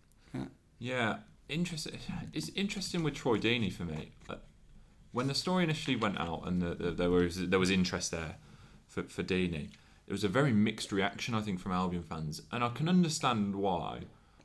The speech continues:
Speaker 2: partly because, yes, he's a striker, everyone wants a striker, everyone wants a new striker. He's Premier League experienced, he knows where the net is, and he's, he's a character as well, and that'll help.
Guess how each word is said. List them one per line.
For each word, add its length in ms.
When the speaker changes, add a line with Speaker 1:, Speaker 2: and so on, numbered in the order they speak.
Speaker 2:
partly 280
because, 540
yes, 220
he's 100
a 40
striker, 420
everyone 180
wants 180
a 40
striker, 400
everyone 220
wants 140
a 40
new 200
striker. 520
He's 140
Premier 360
League 180
experienced, 640
he 60
knows 240
where 80
the 100
net 180
is, 240
and 100
he's, 260
he's 140
a 60
character 540
as 80
well, 160
and 120
that'll 160
help. 360